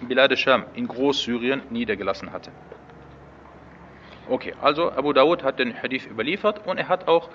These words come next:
äh, sein Urteil abgegeben. Und das Urteil von Abu Dawud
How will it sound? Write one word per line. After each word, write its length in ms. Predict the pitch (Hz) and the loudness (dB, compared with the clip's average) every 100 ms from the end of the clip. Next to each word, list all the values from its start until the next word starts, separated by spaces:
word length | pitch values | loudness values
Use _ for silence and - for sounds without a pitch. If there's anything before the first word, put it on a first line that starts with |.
| - - - - - - | -20 -20 -20 -20 -14 -4
äh, 340 | 139 139 143 | 0 2 2
sein 220 | 131 131 | 4 2
Urteil 400 | 143 147 135 127 | 2 -2 0 2
abgegeben. 540 | 123 - 95 92 87 87 - - | 2 0 -6 -8 -10 -14 -20 -20
Und 120 | 110 104 | -14 -14
das 140 | - | -10
Urteil 360 | 131 135 135 135 | -8 -2 0 0
von 200 | - - | -4 -6
Abu 180 | 110 | -4
Dawud 400 | 104 107 147 170 | 0 2 2 -2